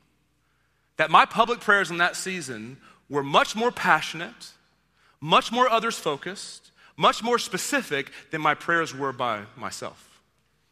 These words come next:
They were very, very different during that season. My prayers weren't a reflection of faith. I was merely matching the room around me. And this is our temptation in prayer,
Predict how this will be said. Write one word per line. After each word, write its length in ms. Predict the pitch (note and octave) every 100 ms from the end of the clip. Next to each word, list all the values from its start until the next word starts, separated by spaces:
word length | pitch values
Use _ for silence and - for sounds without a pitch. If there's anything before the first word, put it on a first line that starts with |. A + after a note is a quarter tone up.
| _ _ _ _ _ _ _ _ -
They 60 |
were 80 | C#3
very, 260 | A#2 D3 D#3
very 180 | C#3 B2+
different 400 | C#3 C3+ B2 G#2
during 220 | A2+ G#2+
that 200 | G#2+ G#2
season. 520 | - E3 G#2 E2 - _ _ _ _ _
My 120 | C#3 C#3+
prayers 560 | - F#3 A3 E3 B2
weren't 240 | B2 D3+ C3
a 40 |
reflection 600 | A#2+ - D#3+ D#3+ - A#2
of 120 | E2+
faith. 500 | - - F#3 A2 F2+ -
I 80 | B2
was 180 | B2
merely 300 | B2 D3+ C3+
matching 480 | G#2+ B2 C3+ - B2+
the 100 | A2+
room 480 | F#2+ G#2+ G#2 F#2 F2 - _ _
around 440 | - F#2+ G2 F#2 E2
me. 100 | - - _ _ _ _ _ _ _ _ _ -
And 120 | A#2+
this 180 | E3 F3
is 100 | E3
our 340 | B2 D3 D3
temptation 680 | B2+ - B2+ - D3 - C#3+
in 140 | A#2 A#2
prayer, 380 | - D#3 A2